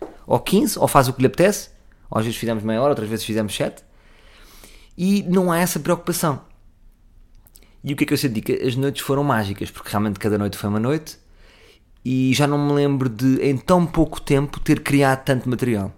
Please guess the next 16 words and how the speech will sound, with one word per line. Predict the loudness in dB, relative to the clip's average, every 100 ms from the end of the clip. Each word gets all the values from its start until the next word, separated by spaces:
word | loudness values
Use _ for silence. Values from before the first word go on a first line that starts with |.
| -20 -20 -20 _ _ -20 -20 _ -20 -20 -20 -12
Porque | -2
também, | 0 2 2 -2 -12 -16 0
para | 0
isso | 2
acontecer, | 0 -2 0 0
é |
preciso | 0 0 -2 0
não |
ser | 0 -2
preguiçoso. | -2 -4 -4 -6 -8 -20 -20 -20 -16 -12
Ou |
seja, | -4 -2 -2 -6 -10 -20 -20 -20 -14
eh, | -2 -2 -2 -10 -20 -20 -20 -20 -20 -20 -20 -20 -20 -20 -4
eh, | 0 2
nunca | 4 6 4 6 6
me, | 6